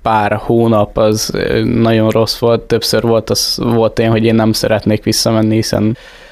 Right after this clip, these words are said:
nagyon hiányoztak anyáik, de szerencsére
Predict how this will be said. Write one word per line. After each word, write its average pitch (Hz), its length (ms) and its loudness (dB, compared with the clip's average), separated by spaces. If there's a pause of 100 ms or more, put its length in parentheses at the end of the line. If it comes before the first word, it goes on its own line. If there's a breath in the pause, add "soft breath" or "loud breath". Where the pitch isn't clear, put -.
(120)
nagyon 110 420 2
hiányoztak 107 720 0
anyáik, 113 720 2
de 117 440 4
szerencsére 117 1000 2